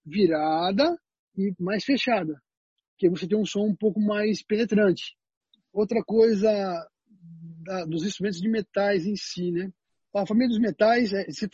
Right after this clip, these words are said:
já falou um pouco sobre a família dos sopros, né? Então é o mesmo sistema de respiração. A gente tem que usar bastante a, a técnica de respiração. Não é, não é só a quantidade de ar, mas sim como você usa o, o ar pra sair. Por isso, se você só soprar,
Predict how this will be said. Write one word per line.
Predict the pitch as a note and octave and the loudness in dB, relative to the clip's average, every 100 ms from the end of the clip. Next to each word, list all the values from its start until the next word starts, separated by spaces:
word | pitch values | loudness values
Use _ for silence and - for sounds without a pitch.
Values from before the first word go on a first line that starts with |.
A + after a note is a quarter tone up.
| - | -6
já | F3 | -4
falou | G#3 A3+ | 0 0
um | |
pouco | E3+ G#3 | 0 -4
sobre | A#3 A3+ | -2 -2
a | |
família | G#3+ G#3 | 0 0
dos | F#3+ - | 0 2
sopros, | G3+ A#3 A#3 F#3 E3+ | 4 8 6 4 2
né? | G3 | 2
Então | G#3 B3+ | -2 0
é | A3+ | 2
o | |
mesmo | A#3+ A#3 | 2 2
sistema | B3 G#3+ - A3 | 0 -2 -2 -2
de | F#3 F3+ | -2 -2
respiração. | G3+ - G#3 F3+ - F#3 G3 A#3+ C4+ _ _ F3 | -4 -2 -2 -2 -2 -2 0 0 -4 _ _ -12
A | |
gente | - | -10
tem | G3 | -10
que | F3+ | -6
usar | F3+ G3+ | 0 0
bastante | E3+ F#3+ - - A3+ B3 G3+ E3+ D#3+ - | 2 0 0 -2 0 -2 -2 -4 -6 -8
a, | E3 | -6
a | E3 D#3 C#3+ C3+ C#3 _ | -4 -6 -6 -10 -16 _
técnica | F3+ G3 E3+ | -4 -2 -6
de | D3 | -6
respiração. | D#3 - E3+ - G3+ | -8 -4 -6 -4 -4
Não | G#3+ B3+ A#3+ | -2 -2 -4
é, | F#3 | -4
não | G#3+ B3 | -4 -4
é | |
só | G3 A3+ | -2 0
a | G#3+ | 0
quantidade | A#3 A3+ F#3 E3 G#3+ A#3+ F#3 | -2 -8 -6 0 2 2 0
de | F3 | 0
ar, | E3+ G3 A3+ - _ _ _ _ | 2 2 -2 -10 _ _ _ _
mas | F3+ F3+ | -4 -4
sim | - A3+ G#3+ F#3 | -2 -4 -4 -2
como | A#3 A#3+ | 0 2
você | F#3+ G#3+ D3+ - A#3 | 2 0 0 0 4
usa | G#3 A3 C4+ A#3 B3+ A#3 | 4 4 2 2 0 -2
o, | G#3 G#3+ - - | -2 -4 -6 -16
o | - G3 G3 | -14 -4 2
ar | G#3 A3 | 4 2
pra | A3+ | -2
sair. | - A3+ F3+ C#3 _ _ _ _ | 2 4 4 2 _ _ _ _
Por | F3+ | -8
isso, | G3 A3 | -4 -2
se | |
você | G#3+ | -2
só | - D#4 | 2 4
soprar, | C4 G#3 C4 B3+ D#3+ | 4 4 4 6 2